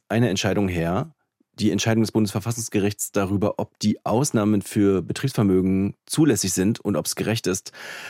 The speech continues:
dass Betriebsvermögen weniger besteuert werden als Privatvermögen und so weiter, die sollte eigentlich noch in diesem Jahr kommen. Wir haben jetzt eine Quelle gefunden, die gesagt hat, sie kommt dann im nächsten Jahr.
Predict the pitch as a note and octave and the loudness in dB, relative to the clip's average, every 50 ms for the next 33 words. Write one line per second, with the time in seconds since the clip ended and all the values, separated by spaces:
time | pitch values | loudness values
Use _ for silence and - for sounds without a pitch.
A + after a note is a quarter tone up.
0 | - - _ - G2 F#2+ F#2+ - - - A2 A2+ - A#2 A2+ - - F#2+ F2+ F2+ | -18 -10 _ 0 0 0 0 -2 -4 -6 -6 -8 -6 -6 -2 0 0 2 2 2
1 | E2+ F2 E2+ F#2 G2+ G2 G2 F2+ F2+ - F2+ - - F2 D#2+ D#2+ D#2 - E2 D#2 | 2 2 2 2 2 2 2 2 0 -2 -2 -2 0 0 0 0 0 -2 -2 -2
2 | B1+ - - - - E2 F2 G2+ A2+ - C3 A#2+ A#2 A#2+ A#2+ F#2 F#2 A2 G#2 G#2+ | -4 -6 -8 -10 -4 -2 -2 -2 0 0 2 2 4 4 2 0 -2 0 0 0
3 | A2 A#2 G2+ G2+ G2 F#2 D#2+ G#2 G2 G#2+ C3 D3 D3+ - C#3 B2+ A2+ - - _ | 0 0 0 -2 -2 0 2 4 4 6 4 4 2 2 0 0 0 -2 -6 _
4 | - G2+ A2 C3 E3 F3+ E3 C3+ A2+ A2 G2+ G2+ F#2 F2 G#2+ A2+ A2 F#2+ E2 D2+ | -4 -2 0 2 2 0 2 2 0 2 2 2 0 0 0 2 2 2 2 0
5 | D#2+ - - - F2 F#2 G2+ G2+ G2 G2 F#2+ F2+ - - F#2 F2 - - F#2+ F#2 | -2 -4 -4 -2 -2 0 2 2 2 2 0 0 -2 -4 -4 -4 -2 0 0 0
6 | F2+ E2+ - F#2+ F#2+ F#2 E2 D#2 F2 D#2+ F2 E2 F2 - - F#2 F2 - - F2+ | 0 -2 -2 0 0 0 0 0 -2 -2 0 -2 -2 -2 -2 -4 -6 -4 -10 -8
7 | E2 - F#2+ F2 F2+ F2 E2 E2 E2+ G2+ A#2+ - - C3 B2 A#2 A2+ A#2+ C3+ | -4 -4 -2 0 0 0 2 2 2 0 0 2 2 2 2 4 2 0 0